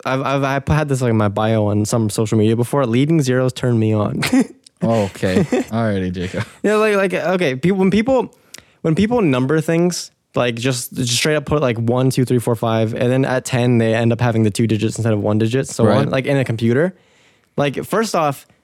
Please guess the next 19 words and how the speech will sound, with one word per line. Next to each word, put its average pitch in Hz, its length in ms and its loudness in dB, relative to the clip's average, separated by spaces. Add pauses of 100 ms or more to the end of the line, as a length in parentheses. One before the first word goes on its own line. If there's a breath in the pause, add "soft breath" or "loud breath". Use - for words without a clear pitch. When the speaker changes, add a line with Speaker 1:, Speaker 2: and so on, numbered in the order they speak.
(180)
Speaker 1:
like, 143 120 2
a-, 147 280 -2
once 156 180 0
it 220 60 2
gets 185 160 -2
to 170 80 0
ten, 135 300 0
everything 135 440 2
moves 117 360 2
over 120 500 0
if 123 100 -6
you 127 80 2
have 127 140 0
them 120 240 0
all 123 160 -2
displayed 117 480 0
above 110 320 0
each 123 120 -2
other. 139 260 0